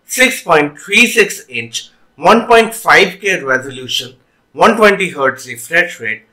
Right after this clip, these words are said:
three thousand nits peak brightness, Gorilla Glass Victus protection, Dolby Vision, H D R ten plus and H D R Vivid, L T P O oled display. It is powered by the latest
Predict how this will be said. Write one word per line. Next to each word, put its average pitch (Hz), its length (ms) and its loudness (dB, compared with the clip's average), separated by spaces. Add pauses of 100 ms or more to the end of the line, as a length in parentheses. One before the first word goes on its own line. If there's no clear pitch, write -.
(420)
three 226 240 0
thousand 208 480 4
nits 165 460 -2 (160)
peak 208 260 -2
brightness, 120 600 0 (400)
Gorilla 196 460 4
Glass 151 440 2
Victus 208 480 -2
protection, 151 800 -6 (720)
Dolby 180 480 4
Vision, 147 460 -4 (460)
H 196 300 2
D 220 100 4
R 196 260 4
ten 214 320 2
plus 160 380 -2
and 165 260 -10 (140)
H 202 280 -2
D 208 160 2
R 170 280 4
Vivid, 151 460 0 (460)
L 202 180 2
T 240 160 -2
P 185 160 -2
O 151 220 0 (180)
oled 175 520 4
display. 147 500 -4 (640)
It 196 160 0
is - 240 2
powered 180 360 4
by 156 180 4
the 131 140 -4
latest 170 600 -2